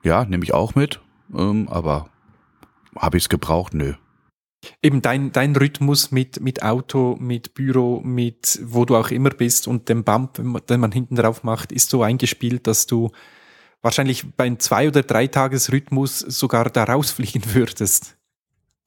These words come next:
Speaker 2: Damit, irgendwie.
Speaker 1: Ja, ich würd den ja gar nicht benutzen halt, weil, weil du ja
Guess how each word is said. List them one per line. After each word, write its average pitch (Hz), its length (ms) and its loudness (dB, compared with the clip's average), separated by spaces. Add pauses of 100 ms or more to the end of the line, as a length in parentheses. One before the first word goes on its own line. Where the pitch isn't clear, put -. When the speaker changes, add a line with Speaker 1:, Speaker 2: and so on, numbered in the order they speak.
(220)
Speaker 2:
Damit, 101 420 -2 (100)
irgendwie. 95 460 -4 (640)
Speaker 1:
Ja, 120 200 4
ich 113 140 -2
würd 120 120 -2
den 120 60 2
ja 117 80 4
gar 113 120 2
nicht 104 140 -4
benutzen 127 400 0
halt, 80 160 0
weil, 87 160 2
weil 98 100 2
du 98 80 4
ja 101 100 2